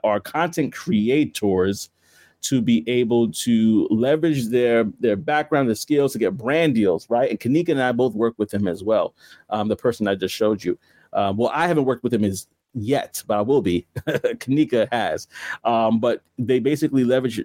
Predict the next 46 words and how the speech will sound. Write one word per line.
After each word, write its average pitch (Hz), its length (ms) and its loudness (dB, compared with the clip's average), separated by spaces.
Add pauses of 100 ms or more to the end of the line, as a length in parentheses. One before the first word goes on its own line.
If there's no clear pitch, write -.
your 113 160 0
brand, 143 480 0
your 107 160 0
platform. 120 600 -2
He 117 140 4
has 120 200 -2
his 104 160 -4
team 117 320 0
do 127 240 2
that 101 320 -2 (360)
and 107 180 -2
sets 127 340 -2
you 131 80 4
up 113 60 0
with 104 160 0
brands 117 460 0
that 113 260 -2
actually 139 680 0
align 120 800 0 (260)
with 110 160 0
who 147 300 2
you 120 260 4
are 92 320 0 (340)
and 117 300 -2
align 117 800 0 (320)
with 113 240 0
what 117 220 -2
you 107 80 0
do. 123 100 2
In 107 80 2
fact, 156 240 -2
he's 165 140 2
on 156 120 2
LinkedIn. 147 380 0
So 123 160 0
if 123 100 -4
you 139 60 2
wanna 143 160 2
reach, 123 180 0 (100)
reach 120 340 2
out 120 80 0
to 120 60 -2
Mario 117 240 0
Armstrong 113 420 -2
on 104 120 0
LinkedIn, 135 460 0